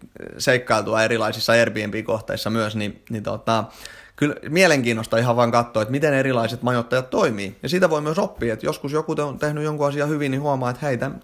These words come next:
täm-, tähän mä heti kiinnitin positiivisesti huomiota. Mut ehkä enemmänkin koittaa olla nyt s-, ny-, nykyään samalla tavoin kuin majoittajanakin, niin koittaa miettiä, että miten mä voisin olla mahdollisimman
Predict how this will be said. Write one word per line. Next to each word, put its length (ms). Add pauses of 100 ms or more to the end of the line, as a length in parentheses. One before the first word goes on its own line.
täm-, 200
tähän 220
mä 80
heti 240
kiinnitin 360
positiivisesti 640
huomiota. 500 (1000)
Mut 140
ehkä 260
enemmänkin 400
koittaa 420
olla 140
nyt 180
s-, 280
ny-, 200
nykyään 560
samalla 360
tavoin 300
kuin 100
majoittajanakin, 800
niin 140
koittaa 380
miettiä, 320
että 120
miten 260
mä 120
voisin 280
olla 160
mahdollisimman 720